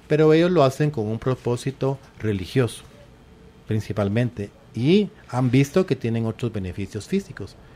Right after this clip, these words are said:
Tienen más vitalidad, eh, la presión se reduce, los í-, índices de azúcar en los diabéticos también se reduce, pero ellos lo hacen principalmente por un propósito espiritual.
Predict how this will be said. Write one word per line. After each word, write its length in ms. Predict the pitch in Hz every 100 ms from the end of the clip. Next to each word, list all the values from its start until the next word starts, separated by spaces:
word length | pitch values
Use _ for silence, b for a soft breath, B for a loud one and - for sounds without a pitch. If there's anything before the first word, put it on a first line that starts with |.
| B B -
Tienen 220 | 107 98
más 140 | 92
vitalidad, 880 | 95 92 87 101 107 117 120 117 117 B B B B 160
eh, 160 | 104 95
la 140 | 92
presión 600 | - 95 - 98 92 90 - - -
se 140 | 101
reduce, 720 | 85 92 127 143 - 113 107 - B B
los 200 | 101 -
í-, 80 | 139
índices 460 | 127 113 117 - 98
de 200 | 98 90
azúcar 420 | 85 120 - 113
en 80 | 101
los 120 | 95
diabéticos 460 | 90 87 95 110 104
también 280 | 92 95 98
se 100 | 101
reduce, 580 | 90 80 123 147 117 - - B B B B B B B
pero 160 | 127 143
ellos 100 | 143
lo 80 |
hacen 200 | 143 156
principalmente 720 | 147 117 - 113 113 113 131 139
por 340 | - 110 104
un 240 | 107 113
propósito 520 | 110 117 117 - 123 127
espiritual. 760 | - - 196 202 139 139 123